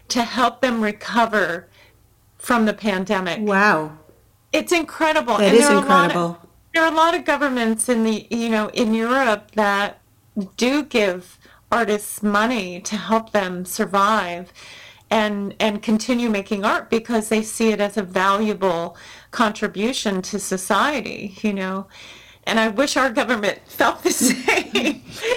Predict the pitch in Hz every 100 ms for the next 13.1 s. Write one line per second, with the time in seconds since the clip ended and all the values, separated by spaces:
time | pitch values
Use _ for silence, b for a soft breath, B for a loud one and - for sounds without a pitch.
0 | 427 370 330 311 311 320 320 269 262 269
1 | 269 262 247 240 226 220 220 233 233 220
2 | 214 220 254 277 180 180 202 196 196 190
3 | - 202 190 - 247 277 - - 202 180
4 | 185 185 220 214 208 202 208 196 202 214
5 | 202 190 190 208 214 214 - B B B
6 | B - 226 196 190 190 196 196 175 -
7 | 180 190 220 - - - - b b b
8 | - 220 220 226 214 226 277 415 170 160
9 | - 226 240 240 240 233 220 247 240 233
10 | 277 311 320 190 175 175 247 247 240 220
11 | 240 233 226 247 247 247 240 220 277 269
12 | 269 269 262 269 247 277 294 269 160 151